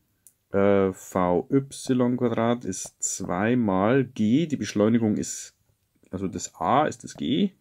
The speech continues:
ja, neun Komma acht eins, und statt dem Weg s schreibe ich h. Genau, also mein V Y ist Wurzel aus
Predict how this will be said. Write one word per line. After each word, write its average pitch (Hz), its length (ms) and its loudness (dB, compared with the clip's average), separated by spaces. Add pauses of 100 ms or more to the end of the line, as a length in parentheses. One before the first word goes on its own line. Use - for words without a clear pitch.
ja, 139 180 -2
neun 104 200 2
Komma 92 180 0
acht - 140 -6
eins, 151 320 -2 (680)
und 117 380 6
statt - 480 0
dem 101 360 0
Weg 101 440 -2
s 139 300 -2
schreibe 104 560 2
ich - 320 -6
h. 85 280 0 (1200)
Genau, 87 200 -6 (400)
also 107 200 0
mein 101 360 4
V 87 840 0
Y 117 880 0
ist - 340 -12
Wurzel 73 580 -10
aus 85 480 -14